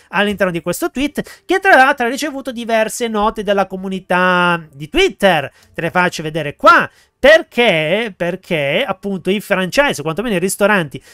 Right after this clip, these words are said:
che ci sono all'interno di Israele, o quantomeno quelli di McDonald's, non sono stati rimossi,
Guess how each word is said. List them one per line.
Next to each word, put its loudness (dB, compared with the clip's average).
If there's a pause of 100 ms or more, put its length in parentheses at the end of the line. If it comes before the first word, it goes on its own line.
(140)
che -2
ci -8
sono 0
all'interno -2
di -12
Israele, -4
o -12
quantomeno -12
quelli -12
di -10
McDonald's, -4
non -2
sono -2
stati -4
rimossi, -4